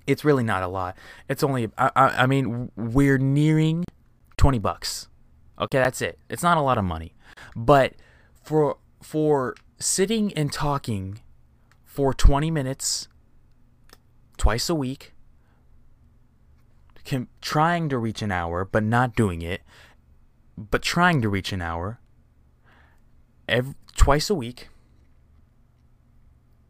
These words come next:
rambling twice a week, twenty bucks is a lot.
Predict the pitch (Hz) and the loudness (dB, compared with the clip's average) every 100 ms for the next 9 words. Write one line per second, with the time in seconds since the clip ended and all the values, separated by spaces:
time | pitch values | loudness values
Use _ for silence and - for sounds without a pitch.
0 | _ - 104 143 160 107 92 90 104 - | _ -12 -4 -2 -2 -4 -8 -10 -14 -18
1 | _ _ _ _ _ _ _ _ _ _ | _ _ _ _ _ _ _ _ _ _
2 | _ - _ _ - - 92 - 185 165 | _ -20 _ _ -12 -8 -8 -6 -6 -6
3 | 160 - - - - _ _ - _ _ | -8 -16 -20 -20 -20 _ _ -20 _ _
4 | - _ _ _ _ _ - 294 320 185 | -20 _ _ _ _ _ -2 0 2 4
5 | 196 214 - - - - - 135 147 143 | 4 4 -4 -8 -10 -14 -6 -2 -2 -2
6 | 139 135 117 104 - 104 101 95 95 92 | -2 -4 -8 -14 -12 -10 -8 -8 -6 -6
7 | 85 - - | -8 -12 -12